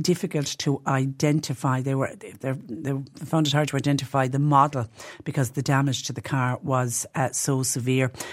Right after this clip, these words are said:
And one of the local councillors in the area, he was talking about that stretch of road, and he said at the moment there are plans in progress for the realignment of the road. They want to widen it and they want to take out some of these very bad, uh, bends.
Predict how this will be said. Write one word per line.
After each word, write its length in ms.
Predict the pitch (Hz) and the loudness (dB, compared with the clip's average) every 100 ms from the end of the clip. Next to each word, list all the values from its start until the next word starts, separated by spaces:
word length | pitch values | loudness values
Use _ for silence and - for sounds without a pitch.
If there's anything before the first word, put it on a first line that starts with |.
| - | 0
And 100 | 143 | 4
one 140 | 151 | 4
of 80 | 151 | 4
the 100 | 151 | 2
local 280 | 139 139 147 | 2 2 -2
councillors 720 | - - 165 175 - 135 120 | -4 0 2 2 0 -2 -2
in 320 | - 160 147 | -4 -2 2
the 180 | 143 131 | 2 2
area, 320 | 139 139 139 | 2 2 2
he 220 | 131 160 170 | 0 0 0
was 180 | 170 | 0
talking 340 | - 156 160 170 | 0 2 2 0
about 200 | 143 131 | 0 0
that 180 | 139 - | -2 -2
stretch 340 | - 139 - | -2 -2 -2
of 140 | 131 | -4
road, 320 | 139 143 135 - - - - | 2 2 2 -2 -12 -18 -4
and 80 | 147 | 2
he 60 | 143 | 2
said 240 | 139 143 - | 4 0 2
at 200 | 165 175 | 0 0
the 60 | 151 | 0
moment 380 | 143 147 139 - | 2 4 2 0
there 140 | 139 | 0
are 180 | 143 143 | 2 0
plans 520 | - 151 135 135 131 | 0 0 2 2 0
in 200 | - 131 | -2 -2
progress 720 | - 170 147 151 131 117 - - _ _ _ _ - - | -2 0 0 2 0 0 -4 -10 _ _ _ _ -16 -8
for 160 | - | -2
the 120 | 131 147 | 2 2
realignment 840 | 135 147 135 135 135 139 117 113 - | 4 4 4 4 4 2 0 -2 -4
of 260 | - 139 135 | 0 0 0
the 100 | 127 | 0
road. 300 | 135 139 135 | 2 2 0
They 100 | 143 | -2
want 200 | 127 120 | -2 -2
to 40 | |
widen 440 | 127 131 139 135 131 | 0 2 2 2 -2
it 160 | 123 - - - | -2 -6 -16 -4
and 140 | 135 | 0
they 60 | 139 | 2
want 200 | 131 131 | 4 2
to 140 | - | -2
take 280 | - 143 135 | -4 -2 0
out 280 | 147 147 143 | 2 2 0
some 260 | - 135 123 | 0 2 2
of 120 | 120 | 0
these 280 | 135 123 - | 0 0 0
very 320 | 131 131 123 | 0 2 0
bad, 460 | 123 127 127 117 - | 0 0 0 -2 -6
uh, 220 | 160 127 123 | -2 -2 -2
bends. 580 | 131 131 131 135 123 | 0 2 4 4 2